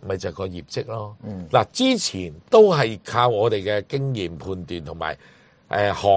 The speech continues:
Speaker 1: 業嘅數據嚟到判斷個發展。
Speaker 2: 係。
Speaker 1: 但係最後要出埋把尺，
Speaker 2: 嗯。
Speaker 1: 就係個業績出嚟。即係正如瑞星，我點解覺得係瑞星行先呢？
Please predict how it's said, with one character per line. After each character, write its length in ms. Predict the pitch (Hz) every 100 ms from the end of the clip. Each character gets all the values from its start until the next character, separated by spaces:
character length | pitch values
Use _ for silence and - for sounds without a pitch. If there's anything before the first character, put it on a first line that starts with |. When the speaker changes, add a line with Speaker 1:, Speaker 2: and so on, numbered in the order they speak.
| 101
Speaker 1:
業 120 | 104
嘅 200 | 104 120
數 220 | 104 110 104
據 120 | 101
嚟 200 | 98 87
到 100 | 104
判 340 | 92 113 107
斷 180 | 90 95
個 160 | 85 92
發 220 | - 90
展。 240 | - - 82 82 -
Speaker 2:
係。 160 | 85 67 - _
Speaker 1:
但 280 | - 160 160
係 300 | 151 147 131 - _ -
最 420 | 170 165 165 160
後 360 | 127 123 98 - -
要 180 | 151 151
出 220 | - 226 -
埋 140 | 101
把 260 | - 87 120
尺， 360 | - - 131 101 - _
Speaker 2:
嗯。 400 | - 120 101 82 - - - _
Speaker 1:
就 140 | -
係 400 | 147 127 127 123
個 100 | 110
業 160 | 120 95
績 160 | - 117
出 120 | 131
嚟。 180 | - - _ - - -
即 120 | -
係 60 | 277
正 120 | 240 202
如 40 |
瑞 320 | 135 - 151
星， 300 | 151 220 208 - -
我 100 | 180
點 200 | 180 226
解 100 | 226
覺 120 | 190
得 200 | 190 208
係 220 | 147 -
瑞 80 | 147
星 180 | 139 190
行 240 | 139 101 104
先 220 | 156 180
呢？ 240 | 180 151